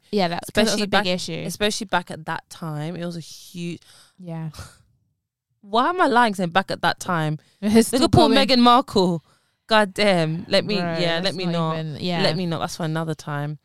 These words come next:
Speaker 2: But yeah, um, oh gosh, it's actually so fitting for today's episode.
Speaker 1: Yeah.
Speaker 2: Wild. Um, yeah, I just think it's really beautifully, yeah, beautifully illustrated.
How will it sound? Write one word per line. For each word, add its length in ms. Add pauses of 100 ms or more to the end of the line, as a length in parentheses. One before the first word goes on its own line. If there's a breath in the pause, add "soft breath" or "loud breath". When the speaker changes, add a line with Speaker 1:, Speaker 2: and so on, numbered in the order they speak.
(400 soft breath)
Speaker 2:
But 160
yeah, 400 (140)
um, 420 (140)
oh 100
gosh, 120
it's 100
actually 180
so 300
fitting 360
for 140
today's 260
episode. 540
Speaker 1:
Yeah. 340
Speaker 2:
Wild. 300 (540 soft breath)
Um, 380 (340 soft breath)
yeah, 340
I 100
just 200
think 180
it's 160
really 360
beautifully, 600
yeah, 240 (300)
beautifully 340
illustrated. 960